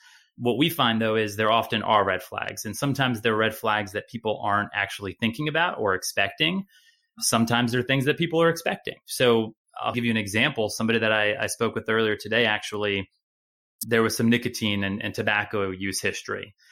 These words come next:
This person had used nicotine products within the last twenty-four months, but not within the last twelve months. We were basically in a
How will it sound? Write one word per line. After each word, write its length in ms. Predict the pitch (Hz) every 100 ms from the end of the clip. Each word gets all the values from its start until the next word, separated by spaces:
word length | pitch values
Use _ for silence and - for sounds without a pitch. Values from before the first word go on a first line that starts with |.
| - _
This 240 | 113 117
person 420 | - 123 113 117 110
had 540 | 107 104 101 101 107 -
used 600 | 107 104 131 143 135 -
nicotine 400 | 120 123 - 117
products 640 | - 107 107 107 107 - - _ _ _ _ -
within 300 | 113 127 160
the 100 | 147
last 300 | 131 120 -
twenty-four 480 | 165 151 120 113
months, 320 | 101 101 101 -
but 120 | 107
not 240 | 113 113 113
within 180 | 113
the 80 | 110
last 300 | 101 98 98
twelve 340 | - 110 95 -
months. 300 | 95 - -
We 100 | 113
were 60 |
basically 480 | 110 120 117 123 110
in 80 | 107
a 340 | 104 101 101